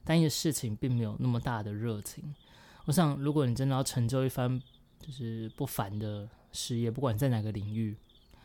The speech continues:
那个足够的热情还真的是蛮重要的。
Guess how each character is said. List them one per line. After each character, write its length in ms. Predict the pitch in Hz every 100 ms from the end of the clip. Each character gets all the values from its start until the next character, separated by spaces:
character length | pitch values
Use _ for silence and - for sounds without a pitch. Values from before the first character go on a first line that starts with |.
| - - - -
那 120 | 139
个 160 | 131 117
足 200 | - 120
够 200 | 147 127
的 40 |
热 300 | 120 135 113
情 340 | - - 131 107
还 220 | 113 107
真 180 | 110 117
的 100 | 117
是 380 | 107 113 110 117 - - - - -
蛮 240 | 127 110
重 240 | 117 131 110
要 140 | 113
的。 160 | 120